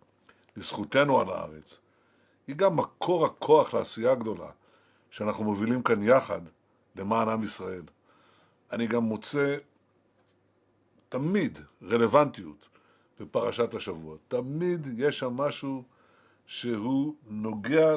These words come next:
לעצם קיומנו, משום שקיומנו זה חלק מהנצח, ובתורה יש דברי נצח.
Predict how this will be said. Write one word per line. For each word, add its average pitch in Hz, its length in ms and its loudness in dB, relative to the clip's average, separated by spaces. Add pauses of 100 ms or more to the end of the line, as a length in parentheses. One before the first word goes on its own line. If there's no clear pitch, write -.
לעצם 131 400 -8
קיומנו, 104 640 -4
משום 104 320 -6
שקיומנו 120 1400 -4
זה 107 100 -4
חלק 131 280 -4
מהנצח, 123 680 -4 (420)
ובתורה 107 520 0
יש 107 180 -6
דברי 101 420 -8
נצח. - 600 -10